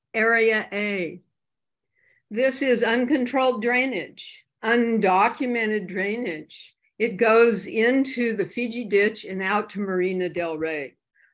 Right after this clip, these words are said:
Otherwise, the water would be ponding, the wetland would be flourishing. But this is the lack of management of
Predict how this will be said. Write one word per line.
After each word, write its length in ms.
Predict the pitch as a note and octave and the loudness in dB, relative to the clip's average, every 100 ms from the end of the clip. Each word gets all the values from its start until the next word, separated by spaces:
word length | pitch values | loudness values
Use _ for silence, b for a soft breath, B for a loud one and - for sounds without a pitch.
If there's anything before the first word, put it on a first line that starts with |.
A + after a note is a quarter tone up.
| - | -4
Otherwise, 540 | A3+ C#4 C4+ C#4 B3 | 0 2 4 2 2
the 100 | B3+ | 0
water 320 | A3+ A3+ A#3 | 2 2 4
would 180 | A3+ G#3 | 2 0
be 160 | G3 F#3+ | -4 -8
ponding, 720 | - G#3 A3 A#3 B3 C4 B3+ B _ | -8 -6 -4 -4 -4 -6 -10 B _
the 80 | G3+ | -2
wetland 580 | G3+ A3+ A3 G#3 F#3+ F#3 | 2 2 2 0 0 0
would 180 | F#3 E3 | -2 -4
be 120 | F3+ | -6
flourishing. 760 | - F#3+ F#3 F3+ F3 E3 B2 - _ b - | -6 -4 0 0 -4 -10 -12 -20 _ b -10
But 120 | G#3 | -2
this 220 | C4+ C#4 | 2 4
is 220 | D#4+ A#3+ - | 2 2 0
the 140 | A3 | 2
lack 420 | G#3 G#3 A#3 B3 | 4 4 2 0
of 100 | A#3 | -2
management 800 | G#3 G#3+ A#3+ C#4 A#3+ F3 F3 F3+ | 0 0 0 0 -2 -6 -8 -8
of 240 | F#3+ F3 | -8 -12